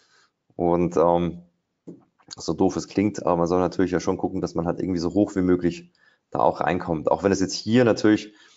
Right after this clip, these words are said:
auf dreißig Minuten, wenn man sich das halt mal wirklich nur, ähm, da halt mal anguckt, dann könnte man ja schon meinen, so, das gibt hier irgendwie Boden, ja, und wir ziehen noch mal nach oben.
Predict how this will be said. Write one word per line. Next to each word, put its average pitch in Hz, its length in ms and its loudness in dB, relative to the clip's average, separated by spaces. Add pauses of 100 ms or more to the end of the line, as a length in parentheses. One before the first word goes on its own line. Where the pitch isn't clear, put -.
(260)
auf 82 180 -10
dreißig 95 460 2
Minuten, 104 400 -2
wenn 90 100 0
man 90 100 0
sich 85 160 -10
das - 180 -8
halt 85 180 -2
mal 85 120 -4
wirklich 90 280 -4
nur, 101 440 2 (800)
ähm, 85 360 0 (840)
da 104 220 0
halt 95 160 2
mal 85 140 0
anguckt, 98 480 -2
dann 82 140 -8
könnte 95 260 -4
man 92 120 0
ja 85 100 2
schon 107 240 0
meinen, 95 500 0 (480)
so, - 180 -10
das 87 160 -6
gibt - 180 -8
hier 90 220 2
irgendwie 90 240 -2
Boden, 104 760 2 (200)
ja, 85 200 -2
und 82 300 -6
wir 87 420 -6
ziehen 110 240 -2
noch 98 100 0
mal 90 160 2
nach 85 80 2
oben. 85 520 0